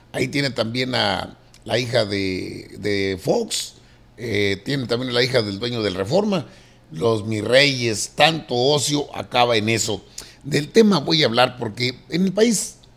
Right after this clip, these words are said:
por supuesto que hay racismo, por supuesto que hay clasismo. No lo dicen, pero lo piensan, que por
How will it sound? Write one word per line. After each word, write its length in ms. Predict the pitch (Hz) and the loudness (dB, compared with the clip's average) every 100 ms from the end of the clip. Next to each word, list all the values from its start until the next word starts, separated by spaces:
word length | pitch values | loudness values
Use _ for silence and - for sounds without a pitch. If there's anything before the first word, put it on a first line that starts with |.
| _ - | _ -8
por 140 | 226 | -4
supuesto 540 | 214 - 247 - 143 | -4 2 2 2 -6
que 100 | 123 | -2
hay 80 | 127 | -2
racismo, 420 | 107 98 - - - - - - | -2 -6 -8 -14 -20 -20 -20 -6
por 140 | 175 | -2
supuesto 420 | 185 202 226 180 | -2 2 2 2
que 120 | 147 | 0
hay 100 | 175 | 0
clasismo. 580 | 160 127 101 113 104 90 - _ _ _ - - - - | 2 2 2 -2 -4 -6 -16 _ _ _ -20 -20 -20 -10
No 200 | 131 147 | -2 0
lo 140 | 165 | 2
dicen, 420 | 160 190 151 123 - _ _ _ _ - | 4 4 2 -4 -8 _ _ _ _ -12
pero 200 | - 98 | -10 -8
lo 120 | 101 | -6
piensan, 400 | - 151 131 120 - _ _ _ - _ | 0 0 0 -8 -12 _ _ _ -20 _
que 160 | - 107 | -8 -8
por 560 | - 110 104 101 95 | -4 -4 -4 -8 -12